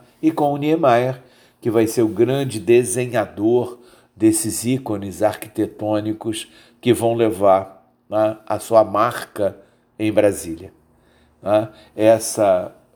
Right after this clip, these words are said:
peculiar combinação entre modernização, é, e culturalismo nacionalista, é, principalmente na relação entre arquitetura e Estado, é que permite a criação de Brasília.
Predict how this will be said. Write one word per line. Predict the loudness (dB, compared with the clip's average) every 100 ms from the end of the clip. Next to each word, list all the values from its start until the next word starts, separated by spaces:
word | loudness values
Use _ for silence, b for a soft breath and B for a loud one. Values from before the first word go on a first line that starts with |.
| _
peculiar | -2 0 0 4 2 2
combinação | -6 -6 -4 -4 -4 -4 -4 -4
entre | -8 -10
modernização, | 0 0 2 -2 -2 -4 -4 -6 -2 -2 -4 -12 _ _ b b b b 2
é, | 4 4 2
e | -2
culturalismo | -4 -4 -4 0 0 0 -2 -4 -6 -6 -6 -10 _
nacionalista, | -6 -4 -2 -4 -2 -4 -4 -4 -6 -4 -6 -6 -16 b b b b b b
é, | -2 -2
principalmente | 2 0 2 0 0 -2 -4
na | -4
relação | -2 2 0 0 -2 -2 -2
entre | -2 -4 -4 -2
arquitetura | -2 -4 -6 -6 -4 0 2 2 -4 B B -8
e |
Estado, | -8 -2 4 4 4 -2 -12 -18 b b b _ -6
é | -4
que | -4 -6
permite | -2 -2 -2 -2 -2 -6 -16 _ _ _
a | -2
criação | 0 0 0 -2 -6
de | -2
Brasília. | 0 0 -4 -10